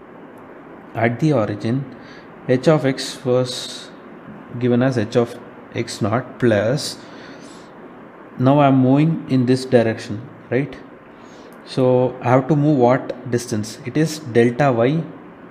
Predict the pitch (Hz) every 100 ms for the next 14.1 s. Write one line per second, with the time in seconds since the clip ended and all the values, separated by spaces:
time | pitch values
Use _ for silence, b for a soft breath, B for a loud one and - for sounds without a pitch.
0 | - - - 113 120 143 - 123 - -
1 | - - - - - 135 131 117 120 120
2 | 139 131 135 135 131 117 113 135 135 113
3 | 120 131 131 120 107 117 143 B B B
4 | 123 127 131 156 123 123 135 127 123 120
5 | 120 151 156 - 127 120 127 110 107 107
6 | 110 - - - 113 110 110 - 127 135
7 | - - - - - - 107 110 107 131
8 | 120 107 117 135 - - - 113 107 107
9 | - 110 143 - B B B B - 139
10 | 139 143 135 - - - - - 143 156
11 | 170 156 165 170 156 - - 160 156 160
12 | 151 - - - 123 147 - - 127 139
13 | 143 151 151 143 147 147 123 123 104 127
14 | -